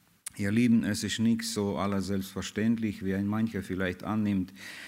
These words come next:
Das ist alles die Gnade und Liebe Gottes zu uns, ja. Und er hat nur eins im Sinn, dass der Mensch möchte doch diesen lebendigen Gott erkennen, ja, glücklich sein, gerettet sein, ja, und diese ewige Herrlichkeit einstmal bekommen.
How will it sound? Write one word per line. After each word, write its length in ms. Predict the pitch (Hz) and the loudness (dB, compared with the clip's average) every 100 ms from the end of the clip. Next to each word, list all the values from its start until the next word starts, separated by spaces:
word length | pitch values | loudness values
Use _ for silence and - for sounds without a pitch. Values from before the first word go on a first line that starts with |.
| - | -6
Das 180 | 131 135 | 0 2
ist 200 | 147 - | 2 2
alles 340 | 123 143 127 107 | 2 4 2 2
die 140 | 117 | 2
Gnade 400 | 117 127 135 127 | 4 4 4 4
und 100 | 120 | 4
Liebe 260 | 120 113 110 | 4 2 2
Gottes 460 | 113 117 107 - | 2 0 -2 -4
zu 160 | - 98 | -4 -2
uns, 320 | 107 98 95 | 0 0 -2
ja. 280 | 92 98 98 | -4 -4 -4
Und 260 | - 101 | -4 -2
er 180 | 117 131 | 0 0
hat 160 | 127 120 | -2 0
nur 240 | 123 113 | -2 0
eins 300 | 120 139 135 | 0 -2 0
im 160 | 110 113 | 0 0
Sinn, 540 | 95 127 127 113 - - - - - - | 2 4 4 0 -6 -18 -20 -20 -20 -14
dass 240 | - 117 - | -4 -2 0
der 100 | 117 | 2
Mensch 340 | 120 135 131 | 4 2 2
möchte 360 | 123 123 120 107 | 2 2 0 -2
doch 220 | 107 101 | -2 -4
diesen 320 | 117 110 113 | -2 0 0
lebendigen 720 | 98 104 113 123 113 104 107 | 0 0 2 2 2 2 0
Gott 200 | 107 104 | 0 0
erkennen, 720 | 104 101 - 117 120 92 76 73 | -4 -6 -4 0 0 -2 -4 -8
ja, 260 | 95 107 | -8 -6
glücklich 560 | 90 110 123 123 107 90 | -6 -2 -2 0 -4 -2
sein, 320 | 104 98 92 | -2 0 -2
gerettet 480 | 101 104 110 104 92 | -2 0 0 -2 -4
sein, 300 | 87 95 90 | 0 0 0
ja, 260 | 95 98 98 | -2 -2 -4
und 340 | 92 92 95 | -4 -4 -2
diese 220 | 104 98 | -2 -2
ewige 480 | 90 110 113 101 104 | -2 0 0 0 0
Herrlichkeit 640 | 107 113 110 104 101 95 | 0 0 -2 -2 -4 -4
einstmal 440 | 98 104 95 101 95 | -4 -4 -2 0 0
bekommen. 640 | 92 90 - 92 90 82 | -2 -6 -4 -4 -4 -8